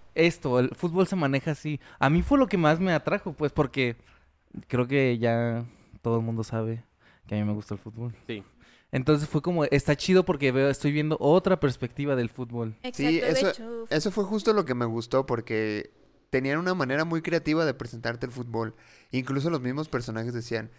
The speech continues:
Speaker 4: "¿Por qué estamos haciendo estos ejercicios estúpidos que no tienen nada que ver con fútbol?". Y luego Ego les decía, "A ver, imbéciles.
Speaker 3: <laughs> Será lo más
Speaker 4: Esto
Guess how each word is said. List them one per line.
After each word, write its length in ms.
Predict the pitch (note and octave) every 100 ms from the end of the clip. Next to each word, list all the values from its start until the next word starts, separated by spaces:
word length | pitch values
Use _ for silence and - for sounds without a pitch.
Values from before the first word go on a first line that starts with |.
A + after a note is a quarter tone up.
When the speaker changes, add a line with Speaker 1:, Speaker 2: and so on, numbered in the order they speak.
| _ _ -
Speaker 4:
"¿Por 180 | C#3
qué 80 | C#3
estamos 340 | D3+ F#3 F#3+ D#3+
haciendo 360 | C3 C#3+ D#3+
estos 260 | D#3+ D#3+ E3
ejercicios 580 | C3 B2 A#2+ B2 C3 D3+
estúpidos 720 | A#2 - C#3+ C#3+ D3 D3 D3+
que 100 | B2
no 180 | A#2 B2
tienen 340 | C#3+ D3 D#3
nada 200 | C#3 C#3
que 120 | C#3
ver 160 | A#2+ A#2+
con 160 | A#2+ A#2+
fútbol?". 540 | A#2+ A#2+ B2 C#3+ C#3 - _ _ _ _
Y 60 | A#2
luego 360 | A#2+ B2 C3+
Ego 240 | C3+ C#3 D3
les 160 | B2
decía, 460 | A2 - A#2+ A2 G#2+
"A 40 |
ver, 420 | A2+ C#3 A#2 - _ -
imbéciles. 840 | A#2+ B2 B2 A#2+ A2 G2 - - _ _
Speaker 3:
<laughs> 1080 | - - - D4 C4+ - - B3 F3 G#3+ -
Será 180 | G#3
lo 80 | G3
más 100 | F#3+
Speaker 4:
Esto 160 | D3+